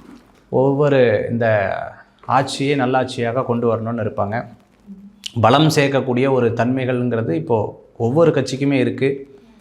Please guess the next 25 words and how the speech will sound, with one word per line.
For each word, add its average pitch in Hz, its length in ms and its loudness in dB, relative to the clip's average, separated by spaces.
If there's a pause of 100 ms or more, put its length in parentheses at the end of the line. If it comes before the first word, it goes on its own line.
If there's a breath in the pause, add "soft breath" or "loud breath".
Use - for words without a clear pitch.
(460 loud breath)
அந்த 143 120 0
தேர்தல் 165 400 4
டேட்டு, 139 340 0
கூட்டணியெல்லாம் 143 640 -2
பொறுத்து 139 360 -4
அது 143 140 0
வந்து 127 280 0
அமையக்கூடிய 123 600 0
வாய்ப்புகளை 117 540 -2
உண்டு. 107 480 -6
ஏன்னா 123 160 -4
தேர்தல் 147 360 -2
டேட் 135 200 -4
அன்னைக்கு 156 280 -6
என்ன 139 140 -2
நட்சத்திரம் 131 520 -4
வருதுன்னு 120 240 -6
பார்க்கணும், 120 420 -2
அது 113 180 -6
எந்த 123 200 -8
கட்சி 123 280 -8
தலைவருக்கு 120 420 -6
உகந்ததா 117 340 -4
இருக்குன்னு 110 280 -6
பார்க்கணும். 110 420 -6